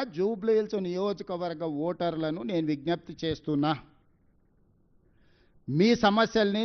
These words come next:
నగర అభివృద్ధిని చేసే బాధ్యత నాది. పది సంవత్సరాలు అండగా నిలబడండి. పది సంవత్సరాలు రెండు వేల నాలుగు ను-, తొంభై నాలుగు నుంచి రెండు వేల నాలుగు వరకు చంద్రబాబు నాయుడు గారికి తెలుగుదేశం కండగా నిలబడ్డారు, మనం కళ్ళతోనే అభివృద్ధి చూసినాం.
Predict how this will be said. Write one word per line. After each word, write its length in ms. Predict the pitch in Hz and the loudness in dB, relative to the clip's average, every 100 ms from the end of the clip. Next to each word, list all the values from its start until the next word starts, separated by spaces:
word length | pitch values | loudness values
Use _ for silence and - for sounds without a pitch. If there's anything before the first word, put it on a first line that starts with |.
| 226 | 0
నగర 260 | 180 190 190 | 2 2 2
అభివృద్ధిని 500 | 160 180 180 185 170 | 2 0 0 -2 -4
చేసే 220 | 165 165 127 | -4 -4 0
బాధ్యత 380 | 143 151 165 147 | 0 0 -2 -2
నాది. 320 | 127 135 127 - - - - _ _ _ _ _ _ _ | 0 -2 -6 -20 -20 -20 -20 _ _ _ _ _ _ _
పది 200 | 196 214 233 | 4 6 6
సంవత్సరాలు 600 | 220 226 240 240 233 214 | 6 6 6 6 8 8
అండగా 260 | 196 208 | 6 4
నిలబడండి. 540 | 202 180 180 175 147 120 - - - _ _ _ _ _ _ - | 4 2 4 2 0 -6 -20 -20 -20 _ _ _ _ _ _ 2
పది 200 | 196 226 | 6 6
సంవత్సరాలు 540 | 208 220 240 240 233 | 4 4 4 8 8
రెండు 240 | 214 202 214 | 6 2 4
వేల 180 | 220 208 | 4 4
నాలుగు 320 | 196 202 208 | 2 2 2
ను-, 420 | 208 202 170 139 131 | -2 -2 -4 -6 -2
తొంభై 280 | 175 202 226 | 0 4 4
నాలుగు 280 | 220 208 202 | 4 2 0
నుంచి 180 | 202 208 | -4 -4
రెండు 200 | 185 185 | -2 -2
వేల 220 | 185 190 | 0 0
నాలుగు 360 | 175 160 196 214 | 0 0 0 0
వరకు 240 | 202 190 196 | 0 -2 -4
చంద్రబాబు 500 | 180 180 185 185 180 | -6 -4 -2 -2 -2
నాయుడు 260 | 175 170 165 | -2 -2 -2
గారికి 200 | 165 147 | -4 -4
తెలుగుదేశం 460 | 160 160 170 151 160 | -6 -4 -4 -4 -4
కండగా 320 | 147 143 160 | -2 -2 0
నిలబడ్డారు, 420 | 156 156 151 170 170 | 0 -2 -2 -4 -2
మనం 140 | 143 | -2
కళ్ళతోనే 460 | 139 143 160 160 147 | -2 -2 -2 -2 -2
అభివృద్ధి 320 | 131 147 139 | -2 -4 -4
చూసినాం. 360 | 120 135 - | -6 -8 -10